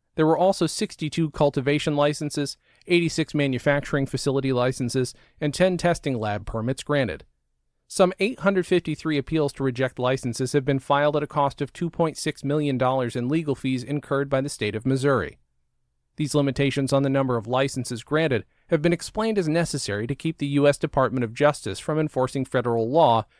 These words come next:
if Missouri did not cap licenses to avoid oversupply. The D O J does not want more marijuana produced than is being legally consumed by medical marijuana patients.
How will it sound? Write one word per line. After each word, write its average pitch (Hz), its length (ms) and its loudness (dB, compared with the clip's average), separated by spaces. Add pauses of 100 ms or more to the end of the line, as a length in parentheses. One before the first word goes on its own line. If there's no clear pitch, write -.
(100)
if 165 160 -2
Missouri 170 460 2
did 131 160 0
not 127 240 -2
cap 131 300 -6
licenses 107 480 -4
to 147 160 0
avoid 98 340 -2
oversupply. 107 840 -4 (920)
The 160 80 0
D 214 160 0
O 233 80 4
J 185 200 0
does 147 180 -2
not 139 220 2
want 131 180 0
more 127 180 2
marijuana 117 500 0
produced 127 380 -2
than 131 120 0
is 123 100 -2
being 131 260 0
legally 131 340 -2
consumed 127 640 -2
by 127 160 2
medical 110 340 -2
marijuana 123 500 0
patients. - 540 -10